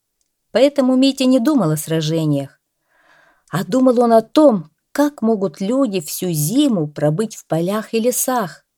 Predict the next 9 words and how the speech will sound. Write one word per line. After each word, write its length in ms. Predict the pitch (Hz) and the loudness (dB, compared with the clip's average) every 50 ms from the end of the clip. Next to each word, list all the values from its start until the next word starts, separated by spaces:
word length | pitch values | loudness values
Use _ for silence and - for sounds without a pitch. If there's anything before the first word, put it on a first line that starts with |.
| _ _ _ _ _ _ | _ _ _ _ _ _
где 240 | - 156 143 165 156 | -10 -6 -2 -2 0
нет 240 | 165 165 170 170 156 | 0 0 0 0 0
даже 260 | 156 165 170 156 175 | 0 -2 0 0 -4
плохонькой 720 | 151 - - 165 185 196 190 - 214 202 196 - 196 190 - | -6 -6 -6 -2 -2 -2 -2 -2 -6 -6 -6 -6 -8 -8 -6
избушки, 800 | - 220 202 196 196 196 226 277 262 240 - - - - 143 147 - | -6 -6 -6 -6 -8 -4 -2 0 0 0 -4 -6 -8 -10 -10 -10 -12
чтобы 320 | - - - - 143 147 151 | -16 -14 -8 -6 -4 -4 -4
отогреться 800 | 147 147 151 143 143 151 156 202 226 226 226 - - 147 151 - _ _ | -4 -4 -4 -4 -4 -2 -2 -2 -4 -4 -6 -10 -10 -10 -12 -12 _ _
и 100 | - 170 | -8 -8
переночевать. 880 | 156 185 175 170 170 175 170 151 - - 190 175 165 151 139 139 _ _ | -6 -4 -6 -4 -4 -6 -8 -8 -8 -8 -8 -6 -6 -8 -8 -12 _ _